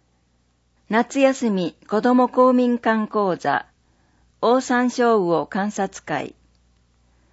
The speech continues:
市内の一部の河川には、生きた化石とも言われ、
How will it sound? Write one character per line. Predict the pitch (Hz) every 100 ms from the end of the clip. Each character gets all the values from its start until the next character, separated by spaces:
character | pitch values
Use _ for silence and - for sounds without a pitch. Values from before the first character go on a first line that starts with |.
| _ _ _
市 | - 269
内 | 262 226
の | 180 165 156
一 | - 185 269
部 | 262
の | 233
河 | 196 214
川 | - 208
に | 175 165
は、 | 151 147 - _ _ _ _ _
生 | -
き | -
た | - 196
化 | 202
石 | 202 214 -
と | 233
も | 208
言 | 175 165
わ | 165
れ、 | 156 147